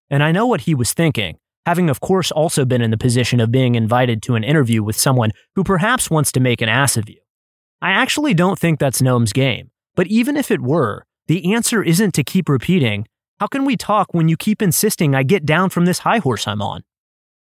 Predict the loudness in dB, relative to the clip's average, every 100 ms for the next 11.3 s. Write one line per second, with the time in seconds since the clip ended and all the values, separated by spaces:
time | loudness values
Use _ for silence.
0 | _ _ _ -2 -2 0 -2 0 -2 -2
1 | 0 0 2 0 0 0 2 2 2 0
2 | 2 2 2 0 0 0 0 0 0 -2
3 | -2 -2 -2 0 2 2 0 -6 -4 -4
4 | 0 0 0 -2 -12 _ _ _ -6 -2
5 | 0 0 0 0 2 2 2 0 0 0
6 | 2 2 0 0 0 0 -2 0 0 0
7 | 0 0 2 0 -2 _ -4 0 0 0
8 | 2 0 0 -2 0 -2 -2 0 0 0
9 | -2 0 2 2 2 2 0 0 0 0
10 | 0 0 0 -2 -4 -4 -4 -2 2 2
11 | 0 -12